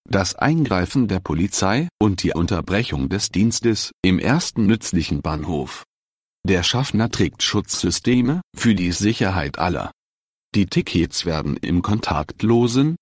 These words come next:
Modus überprüft. Bereiten Sie Ihr Ticket vor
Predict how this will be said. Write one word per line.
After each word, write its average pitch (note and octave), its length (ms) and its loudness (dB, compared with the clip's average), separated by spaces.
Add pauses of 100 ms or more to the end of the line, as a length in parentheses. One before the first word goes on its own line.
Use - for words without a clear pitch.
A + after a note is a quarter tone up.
Modus A#2 420 2
überprüft. F#2+ 840 0 (640)
Bereiten A2 520 2
Sie A#2+ 200 2
Ihr D#2+ 200 -2
Ticket E3 340 -2
vor F#2 400 2